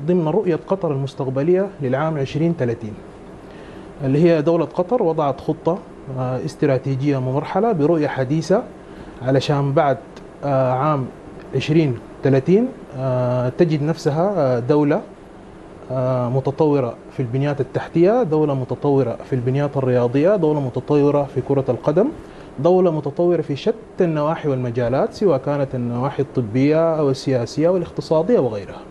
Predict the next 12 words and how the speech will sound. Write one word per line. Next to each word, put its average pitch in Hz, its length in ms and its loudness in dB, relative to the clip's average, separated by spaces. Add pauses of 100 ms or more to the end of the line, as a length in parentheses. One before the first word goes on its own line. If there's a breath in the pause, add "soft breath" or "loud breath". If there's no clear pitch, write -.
(800 loud breath)
فبداية 160 1200 4
الانطلاقة 190 720 2
لما 147 320 0
فازت 175 360 0 (100)
قطر، 143 320 0
آه، 123 220 0
باستضافة 123 920 -2
مونديال، 131 460 0 (100)
آه، 120 180 -4
عشرين 120 480 -2 (380)
اثنين 156 280 -2
وعشرين، 170 420 2